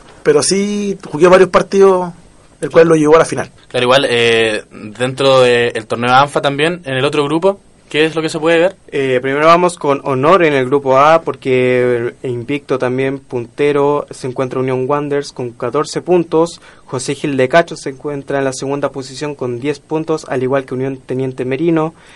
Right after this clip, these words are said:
Speaker 3: Miraflores, en Honor, se encuentra cuarto con nueve puntos,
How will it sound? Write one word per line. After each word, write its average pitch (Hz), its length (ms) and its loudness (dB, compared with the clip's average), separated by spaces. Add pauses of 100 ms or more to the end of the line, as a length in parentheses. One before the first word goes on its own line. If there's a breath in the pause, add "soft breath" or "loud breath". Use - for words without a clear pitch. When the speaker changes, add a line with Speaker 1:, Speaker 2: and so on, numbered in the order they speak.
(280 soft breath)
Speaker 3:
Miraflores, 175 760 4
en 123 100 -4
Honor, 139 300 -2
se - 180 -14
encuentra 123 400 -4
cuarto 165 540 0
con 120 260 -4
nueve 156 220 2
puntos, 185 580 -2